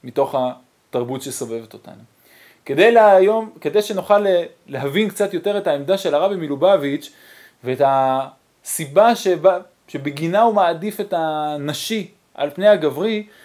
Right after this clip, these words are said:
צריך לגעת בנקודה שורשית ועמוקה מאוד בתפיסת העולם שלו. בהרבה מאוד מובנים אפשר לומר שאצל הרבי מלובביץ'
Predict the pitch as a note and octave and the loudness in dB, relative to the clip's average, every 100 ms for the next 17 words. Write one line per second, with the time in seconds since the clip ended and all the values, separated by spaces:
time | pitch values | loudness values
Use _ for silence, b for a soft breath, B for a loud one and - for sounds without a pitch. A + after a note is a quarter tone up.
0 | b - A#3 G#3+ G3+ G#3+ E3+ E3 D3+ D3+ | b -2 0 4 4 4 2 2 2 -2
1 | - _ _ C#3 C#3 D#3 G3+ A3 G#3+ - | -8 _ _ -16 -10 0 2 2 0 0
2 | F3 D#3 B3 F#3+ E3+ F3 - _ - C#3 | 0 0 -8 -6 -4 -4 -8 _ -12 -8
3 | D3 D3 G#3+ F#3+ F#3 F3 C#3+ b b _ | -4 2 2 4 2 0 -6 b b _
4 | C3 - B2+ D#3 D#3 C#3+ C3 C3+ - B2 | -10 -8 -2 0 2 0 0 -2 -6 -6
5 | A2+ A2 G#2+ A2 _ _ _ _ _ _ | -6 -8 -18 -18 _ _ _ _ _ _
6 | - - C#3+ C#3+ G3 G#3+ F3 D3+ D3 G3 | -20 -4 0 4 4 2 -2 -4 -6 -6
7 | F3+ - F#3+ F3+ C#3+ E3 E3+ F3 b b | -10 -2 0 0 0 0 -2 -4 b b
8 | b b - C3+ C3 C#3+ C#3 C3+ C3+ E3+ | b b -10 -10 -2 0 2 2 4 4
9 | G#3+ G3+ F3 D#3+ F#3 G3+ A3+ A#3 - - | 2 0 0 4 4 4 -2 -8 -12 -16